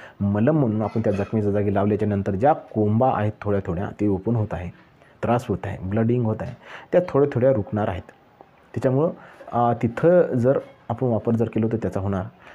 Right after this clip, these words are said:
काही लोकांना फ्रेशर असतात, असे बी त्याचे, अ, याचे मूळव्याधाचे हे आहे. आणि ते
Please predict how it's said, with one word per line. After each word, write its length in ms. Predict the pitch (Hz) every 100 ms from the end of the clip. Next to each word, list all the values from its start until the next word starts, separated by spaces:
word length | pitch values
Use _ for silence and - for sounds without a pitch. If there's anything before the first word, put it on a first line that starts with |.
| -
काही 140 | 120 123
लोकांना 280 | 123 127
फ्रेशर 380 | 117 120 113 127
असतात, 260 | 113 113 110 - - - _ - _ _ -
असे 200 | - 127
बी 100 | 143
त्याचे, 300 | 143 120 120
अ, 300 | 95 107 107
याचे 380 | 104 104 110 104
मूळव्याधाचे 520 | 107 107 104 107 104
हे 60 | 104
आहे. 160 | 104 - _ _ _ _ _ _ _ - - - - _ - 117
आणि 320 | 120 123 131
ते 260 | 127 139